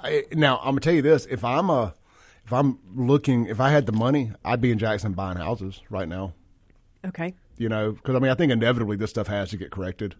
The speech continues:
Speaker 2: Mm-hmm.
Speaker 1: I mean, some form, fashion, or another. You know, even if Big Daddy, uh, Tate has to step in,
Speaker 2: Yeah.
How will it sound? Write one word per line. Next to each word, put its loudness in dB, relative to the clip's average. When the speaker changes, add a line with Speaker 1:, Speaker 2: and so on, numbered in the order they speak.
Speaker 2:
Mm-hmm. -2
Speaker 1:
I -2
mean, -2
some 0
form, -2
fashion, -2
or -2
another. 0
You 0
know, 0
even 2
if -4
Big -2
Daddy, 0
uh, -4
Tate 0
has -2
to -6
step -2
in, 0
Speaker 2:
Yeah. -4